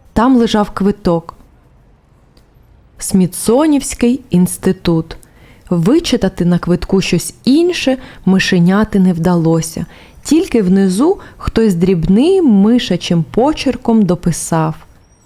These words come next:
"А ти не помилявся. Заходь". Подорож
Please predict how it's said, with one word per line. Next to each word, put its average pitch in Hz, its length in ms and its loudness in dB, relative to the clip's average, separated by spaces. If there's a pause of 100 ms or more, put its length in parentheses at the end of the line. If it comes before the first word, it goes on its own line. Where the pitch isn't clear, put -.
(200)
"А 190 120 -2
ти 233 200 0
не 330 120 2
помилявся. 240 880 0 (400)
Заходь". 170 800 -2 (4000)
Подорож 247 680 0